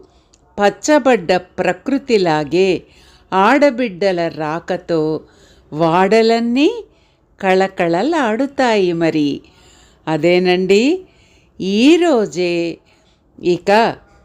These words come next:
బ్రతుకమ్మ పండుగ ప్రారంభమవుతుంది. నిన్ననే అందరూ కూడా భక్తి శ్రద్ధలతో మహాలయ అమావాస్య రోజు పెద్దలందరినీ స్మరించుకున్నాం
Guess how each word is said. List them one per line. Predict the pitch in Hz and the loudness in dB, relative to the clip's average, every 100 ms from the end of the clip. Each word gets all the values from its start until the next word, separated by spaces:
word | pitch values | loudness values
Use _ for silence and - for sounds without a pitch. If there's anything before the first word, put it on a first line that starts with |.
| _ | _
బ్రతుకమ్మ | - 196 196 254 247 233 202 190 | -2 0 2 -2 -2 -2 -2 -2
పండుగ | 170 - 165 165 170 165 160 165 | -4 -2 -4 -2 -4 -2 -2 -2
ప్రారంభమవుతుంది. | 185 220 202 196 269 285 247 220 185 170 170 170 160 160 - - _ _ _ _ _ | -2 0 2 2 2 0 0 0 0 -2 -4 -4 0 0 0 -10 _ _ _ _ _
నిన్ననే | 175 185 190 196 196 196 190 190 - | -4 0 2 2 2 2 2 0 -2
అందరూ | 156 160 170 185 190 | -4 -2 0 2 0
కూడా | 185 - 185 220 330 262 _ _ _ _ _ 147 | -2 -2 0 2 2 -2 _ _ _ _ _ -8
భక్తి | 160 190 - - 254 | 0 0 -2 -4 -2
శ్రద్ధలతో | - - 180 170 165 170 165 165 165 160 156 - _ _ _ 190 | -2 -2 0 0 2 2 2 -2 -2 -2 -4 -10 _ _ _ 0
మహాలయ | 196 - 277 339 330 247 202 - - | 0 2 2 2 2 2 -2 -4 -6
అమావాస్య | 151 160 208 240 196 170 - 160 | -6 -4 -4 -2 -4 -4 -4 -2
రోజు | 160 156 131 180 170 - - - _ _ | -2 -2 -2 0 0 -4 -14 -20 _ _
పెద్దలందరినీ | 202 185 151 240 262 208 180 165 160 156 165 160 | 0 0 2 2 2 0 -2 -2 -4 -4 -4 -4
స్మరించుకున్నాం | - 180 156 170 190 - 185 185 165 156 156 147 | -6 -6 -4 -4 -4 -6 -6 -4 -4 -2 -2 -4